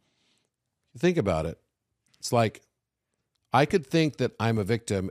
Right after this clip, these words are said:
and then the world is encroaching upon me with all of its frequencies. Why am I sitting next to a guy who decided to smoke a cigarette? You know, that's low frequency. I don't want to be that, that asshole.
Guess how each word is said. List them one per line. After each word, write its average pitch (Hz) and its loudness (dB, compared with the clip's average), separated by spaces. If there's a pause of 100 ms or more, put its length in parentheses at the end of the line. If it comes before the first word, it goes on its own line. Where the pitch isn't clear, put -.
and 107 -2
then 101 -2
the 98 -4
world 127 0 (180)
is 98 -4
encroaching 101 -6
upon 120 -2
me 98 -2
with 87 -6
all 87 -6
of 85 -6
its 80 -10
frequencies. - -14 (680)
Why 113 0
am 127 2
I 113 -2 (180)
sitting 110 -4
next 107 -4
to 101 -4
a 90 -6
guy 80 -6 (500)
who 98 -4
decided 92 -6
to 73 -14
smoke - -12 (460)
a - -16
cigarette? 73 -8 (320)
You 80 -10
know, 73 -14
that's 87 -6
low 82 -4
frequency. - -12 (340)
I 92 0
don't 98 -2
want 80 -8
to 76 -10
be - -14
that, 92 -14
that 98 -6
asshole. 90 -8